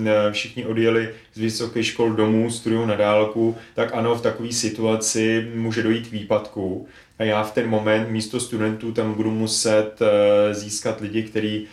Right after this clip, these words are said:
eh, který, eh, už třeba pracujou a chtějí si pronajmout jeden pokoj. A musím říct, že poptávka po tomhle způsobu bydlení od lidí, kte-, kteří jsou mladí a jsou v tom věku mezi pětadvaceti, pětatřiceti, je velká spousta. Takže,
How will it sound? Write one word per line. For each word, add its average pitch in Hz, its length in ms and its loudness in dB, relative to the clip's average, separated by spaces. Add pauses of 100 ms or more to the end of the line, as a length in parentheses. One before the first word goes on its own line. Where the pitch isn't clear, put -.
(200)
eh, 95 580 0
který, 107 520 -2 (120)
eh, 98 200 0
už 107 120 -8
třeba 107 240 -2
pracujou 107 840 0
a 104 280 -2
chtějí 104 220 -6
si 107 120 -4
pronajmout 104 480 -4
jeden 110 220 -2
pokoj. 104 380 -2 (380)
A 123 100 -2
musím 131 300 2
říct, 117 220 -4
že 123 200 2
poptávka 120 560 -2
po 117 120 -4
tomhle 117 200 -6
způsobu 120 400 -6
bydlení 113 340 -2
od 110 160 -4
lidí, 110 480 -4
kte-, 113 140 -10
kteří 113 240 -6
jsou 113 200 -2
mladí 113 460 -2
a 104 60 -8
jsou 110 180 -6
v 107 40 -12
tom 107 160 -4
věku 110 240 -2
mezi 110 280 -2
pětadvaceti, 113 640 -2
pětatřiceti, 117 800 -2 (280)
je 120 120 0
velká 123 560 0
spousta. 127 520 -2
Takže, 113 420 -2